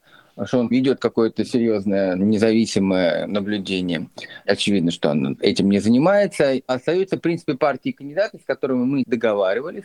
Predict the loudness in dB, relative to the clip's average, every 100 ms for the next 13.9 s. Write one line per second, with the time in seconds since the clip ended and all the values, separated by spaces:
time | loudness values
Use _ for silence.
0 | -14 -14 -6 -6 -6 -10 -10 -4 -4 -4
1 | -10 -6 -2 -2 -4 -2 0 0 0 2
2 | 2 4 2 0 -2 -2 -2 0 -2 -4
3 | -6 -2 0 0 0 -2 -2 -2 0 0
4 | -2 -8 0 0 4 2 2 -4 0 0
5 | 0 -4 -2 -2 0 0 -2 0 2 0
6 | -2 -4 -2 -2 -4 -16 -16 -12 -10 -8
7 | -2 2 2 2 2 2 0 2 2 2
8 | 2 0 -4 -2 -4 0 0 0 0 -2
9 | 0 2 4 2 0 -2 -2 -12 -20 -12
10 | 0 2 4 2 2 2 0 -2 -2 0
11 | 0 2 2 2 0 0 -6 -2 -2 0
12 | -2 0 -2 2 2 2 2 2 2 4
13 | 4 4 4 4 2 2 -2 -10 -12